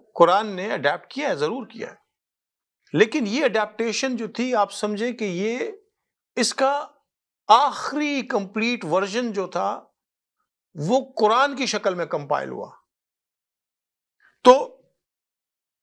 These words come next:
जिस बात को मैं आप, आज से कर रहा हूँ, आ-, आपके साथ कर रहा हूँ कि एक तो यह कि इब्राहीम अलैहिस्सलाम ने बुनियादी अकायद का कॉन्सेप्ट दिया। दीन इब्राहीम एक कंपोज स्ट्रक्चर्ड दीन नहीं था जो आने वाली उम्मतों के लिए, क़यामत तक के लिए होता। उन्होंने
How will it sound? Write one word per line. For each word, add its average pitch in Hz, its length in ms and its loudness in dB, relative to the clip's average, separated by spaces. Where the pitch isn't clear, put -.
जिस 226 220 2
बात 220 320 4
को 226 180 0
मैं 208 120 -2
आप, 196 280 -2
आज 156 180 0
से 180 120 -6
कर 156 200 -4
रहा 151 120 -4
हूँ, 202 320 -8
आ-, 170 40 2
आपके 160 400 -2
साथ 147 160 0
कर 143 200 -2
रहा 131 100 -4
हूँ 214 140 -8
कि - 240 -18
एक 233 220 2
तो 208 80 -2
यह 196 120 -2
कि 208 120 -8
इब्राहीम 160 400 -4
अलैहिस्सलाम 151 640 -4
ने 170 120 4
बुनियादी 165 720 -2
अकायद 160 360 -2
का 170 120 -6
कॉन्सेप्ट 135 480 -6
दिया। 131 280 -6
दीन 196 360 0
इब्राहीम 208 1040 -2
एक 220 200 4
कंपोज 240 500 4
स्ट्रक्चर्ड 269 680 2
दीन 175 480 -2
नहीं 294 260 -2
था 254 80 4
जो 214 120 0
आने 208 340 0
वाली 202 240 -2
उम्मतों 202 380 -4
के 196 140 -4
लिए, 185 220 -4
क़यामत 180 420 -2
तक 185 180 -4
के 170 80 0
लिए 151 120 -4
होता। 151 500 -2
उन्होंने 202 520 -2